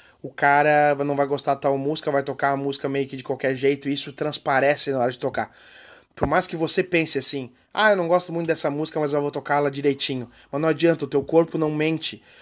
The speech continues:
Você vai tocar mais desleixado a música que você não curte. Então, assim,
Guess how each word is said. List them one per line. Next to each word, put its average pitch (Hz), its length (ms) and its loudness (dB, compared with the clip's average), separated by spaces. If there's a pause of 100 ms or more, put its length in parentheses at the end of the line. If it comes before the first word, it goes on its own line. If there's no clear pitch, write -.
(100)
Você 135 220 0
vai 147 280 2
tocar 156 520 2
mais 143 260 0
desleixado 139 680 0
a 135 40 0
música 135 300 -4
que - 80 -10
você 147 180 -2
não 147 120 -4
curte. - 440 -6 (800)
Então, 151 380 0
assim, 143 340 -4